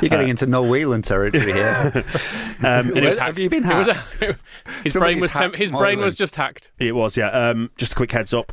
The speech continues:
Speaker 2: Levi Solicitors bring you the podcast at ten percent off your legal fees. Levi Solicitors dot co dot U K forward slash the square ball. Uh, right,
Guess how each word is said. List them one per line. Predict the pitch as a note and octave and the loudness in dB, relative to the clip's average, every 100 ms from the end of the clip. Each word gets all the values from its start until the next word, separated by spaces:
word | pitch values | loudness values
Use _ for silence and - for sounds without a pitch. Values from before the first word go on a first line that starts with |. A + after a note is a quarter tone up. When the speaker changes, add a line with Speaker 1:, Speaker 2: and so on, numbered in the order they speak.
| - | -2
Speaker 2:
Levi | C3+ B2 A#2+ | 0 2 0
Solicitors | B2+ B2 A2+ A2+ | 0 0 0 0
bring | - G#2+ | 0 2
you | G2+ G2 | 2 2
the | F2+ | 0
podcast | G#2 - G#2 F#2 - - | -2 0 -2 -2 -4 -2
at | G2 F#2+ | -2 0
ten | A#2 | 0
percent | G#2 A2 G2 | 0 -2 -2
off | F#2 | 0
your | F#2+ | 2
legal | F2 E2+ D#2+ | 2 0 0
fees. | F2 E2+ - | 0 0 0
Levi | G2+ F#2 F2 | 0 2 2
Solicitors | G2+ F2 - F2 | 0 0 0 0
dot | F2 - | 0 0
co | G2+ | -2
dot | E2+ | -2
U | F#2 | -4
K | - F2 D#2+ - - - | 0 -2 -2 -10 -20 -16
forward | - A#2+ G2 F2 | -2 2 2 2
slash | F2+ D#2+ - - - - | 0 0 -2 -6 -8 -2
the | E2+ F2 | 0 2
square | - - E2 D#2+ | 0 2 2 2
ball. | F2+ G#2 D#2 D2+ - - | 2 0 0 -4 -6 -2
Uh, | G#2 G2+ | 0 0
right, | G#2+ D3 D#3 - | 0 0 0 -4